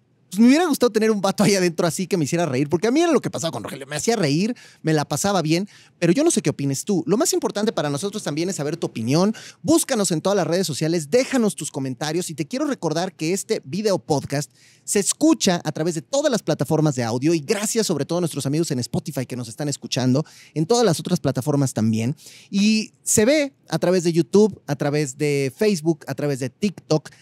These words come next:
Así que gracias también a todas las personas que están en todas las redes sociales de Azteca uno. Yo soy el Chicken y les quiero prometer que la próxima semana vamos a tener un episodio que seguramente les va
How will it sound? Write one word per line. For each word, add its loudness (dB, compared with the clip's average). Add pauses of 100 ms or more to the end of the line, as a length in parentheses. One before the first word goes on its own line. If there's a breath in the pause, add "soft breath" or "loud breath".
(120 soft breath)
Así -4
que -4
gracias -2
también 0
a -2
todas -2
las -4
personas -6
que -14
están -8
en -4
todas 0
las -4
redes -8
sociales -4
de 0 (260 soft breath)
Azteca -4
uno. -2
Yo 4
soy 4
el 2
Chicken 0 (220 loud breath)
y 4
les 4
quiero 2
prometer 2
que -2
la 0
próxima -2
semana 0
vamos -2
a -6
tener -2
un 0
episodio 0
que -6
seguramente -4
les -12
va -12